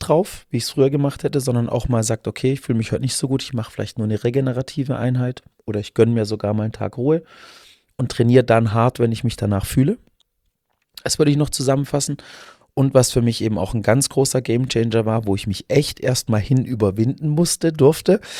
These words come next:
ähm, zum Training bei mir sind's Gummibärchen, was super funktioniert. Also so diese sauren Gummibärchen mag ich gerne, wo ich einfach fünfzig, sechzig, siebzig Gramm Gummibärchen zum Training esse.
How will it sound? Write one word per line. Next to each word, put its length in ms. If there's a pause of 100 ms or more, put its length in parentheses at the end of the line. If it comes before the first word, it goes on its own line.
(460)
ähm, 360
zum 300
Training 540 (440)
bei 100
mir 120
sind's 180
Gummibärchen, 560
was 140
super 200
funktioniert. 640 (120)
Also 220
so 200
diese 240
sauren 360
Gummibärchen 560
mag 200
ich 120
gerne, 280 (420)
wo 80
ich 80
einfach 200
fünfzig, 420
sechzig, 360
siebzig 340
Gramm 280
Gummibärchen 680
zum 240
Training 380
esse. 380